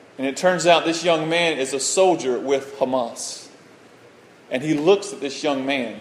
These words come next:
and for one reason or another, he has compassion on this man. And he provides this man with all the medical care he needs to nurse him back to health. And the question is,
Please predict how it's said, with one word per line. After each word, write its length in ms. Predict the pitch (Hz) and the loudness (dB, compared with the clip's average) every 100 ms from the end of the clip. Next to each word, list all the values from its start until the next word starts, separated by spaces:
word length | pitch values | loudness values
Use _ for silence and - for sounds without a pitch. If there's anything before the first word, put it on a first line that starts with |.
| - | -14
and 100 | 156 | -12
for 140 | 139 135 | -8 -6
one 240 | 135 170 | -4 -2
reason 320 | 170 175 170 | -2 -2 -2
or 100 | 165 | -2
another, 360 | 165 147 123 120 - - - | 0 2 0 -2 -8 -16 -6
he 120 | 160 | 0
has 240 | 151 139 | 2 2
compassion 640 | - 127 - 131 123 - 113 | -2 -8 -2 -2 -2 -8 -10
on 140 | 113 | -10
this 200 | 110 - | -12 -14
man. 200 | 120 117 - - - - - - - - - - - - - - - | -14 -14 -18 -20 -20 -20 -20 -20 -20 -20 -20 -20 -20 -20 -20 -20 -6
And 100 | 131 | -2
he 100 | 170 | -2
provides 520 | 170 143 165 170 165 | 0 6 8 8 6
this 220 | 160 156 | 2 0
man 260 | 156 156 156 | 0 2 4
with 140 | 139 - | 2 4
all 760 | 139 170 180 190 - - - - - - - - | 10 12 10 8 2 -4 -16 -20 -20 -20 -20 -12
the 80 | 131 | -4
medical 400 | 131 165 170 160 | 2 4 4 0
care 320 | - 165 147 | -2 2 4
he 160 | 151 139 | 2 -4
needs 600 | 139 131 120 107 - - - - - - - | -2 -2 -4 -6 -14 -16 -20 -20 -20 -20 -6
to 100 | 139 | -4
nurse 360 | 127 143 143 - | 2 4 4 0
him 180 | 127 | 0
back 240 | 120 120 - | 2 2 0
to 60 | 117 | -6
health. 380 | 117 - - - - - - - - - - - - - - - - - - - - - - | -6 -6 -10 -20 -20 -20 -20 -20 -20 -20 -20 -20 -20 -20 -20 -20 -20 -20 -20 -20 -20 -20 -10
And 140 | 131 135 | -6 -4
the 60 | |
question 480 | 127 175 180 - 131 | 4 4 4 -2 -4
is, 440 | 120 110 117 - | -2 -2 -6 -14